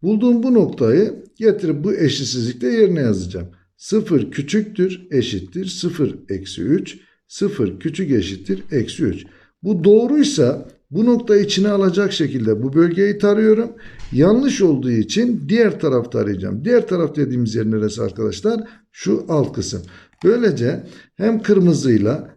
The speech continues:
hem de bu taraftaki alt taraftaki taramış olduğumuz maviyle taranmış olan şu bölgemiz bizim istediğimiz bölgemiz ne yapıyor? Olmuş oluyor arkadaşlar.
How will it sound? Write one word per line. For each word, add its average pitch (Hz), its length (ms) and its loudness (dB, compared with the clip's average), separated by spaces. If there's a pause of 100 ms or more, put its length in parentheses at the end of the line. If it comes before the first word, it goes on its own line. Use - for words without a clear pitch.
hem 196 280 0
de 165 200 0
bu 165 420 0
taraftaki 127 600 0
alt 170 280 -2
taraftaki 117 480 -2
taramış 139 460 0
olduğumuz 107 280 -2
maviyle 139 600 2
taranmış 139 500 -2
olan 101 240 -2
şu 165 280 -4
bölgemiz 110 680 0 (300)
bizim 127 500 0 (240)
istediğimiz 120 1000 -2 (220)
bölgemiz 104 600 0
ne 131 100 0
yapıyor? 117 500 0 (380)
Olmuş 123 640 -2 (140)
oluyor 120 340 -2
arkadaşlar. - 800 -8